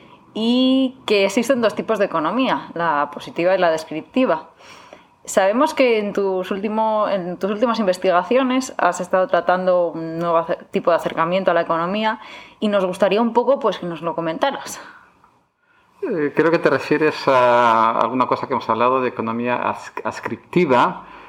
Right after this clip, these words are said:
Speaker 2: Mm, no es, a ver, hay muchos ivos en el mundo. Mm,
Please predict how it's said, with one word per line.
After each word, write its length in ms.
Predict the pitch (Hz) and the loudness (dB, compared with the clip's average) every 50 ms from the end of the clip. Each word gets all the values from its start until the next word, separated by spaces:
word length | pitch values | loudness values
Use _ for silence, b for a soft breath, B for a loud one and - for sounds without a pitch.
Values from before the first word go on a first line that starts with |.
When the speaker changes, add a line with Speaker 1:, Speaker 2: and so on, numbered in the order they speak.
| B B B - - - | B B B -18 -10 -6
Speaker 2:
Mm, 1040 | 131 131 127 131 131 131 131 131 131 - - 139 135 135 135 135 135 135 139 147 | -2 -2 0 0 0 0 0 0 -2 -2 0 0 2 2 2 2 2 2 0 0
no 140 | 160 175 190 | 2 2 2
es, 360 | 196 - - - - - - - - - - | 2 0 -2 -6 -12 -12 -14 -16 -12 -4 -2
a 60 | - | -2
ver, 160 | 107 104 - - | -2 -2 -2 0
hay 100 | 113 120 | 0 0
muchos 320 | 135 156 - - - - 127 | 2 0 0 0 0 2 0
ivos 400 | 131 104 - - - - - - | 0 2 0 -2 -4 -6 -10 -12
en 140 | 101 104 107 | -10 -8 -8
el 100 | 101 - | -6 -4
mundo. 520 | 117 127 131 123 107 - - - - - - _ _ | -2 0 0 0 0 -2 -4 -6 -10 -14 -20 _ _
Mm, 340 | - - 113 131 151 156 143 | -18 -14 -12 -12 -12 -12 -14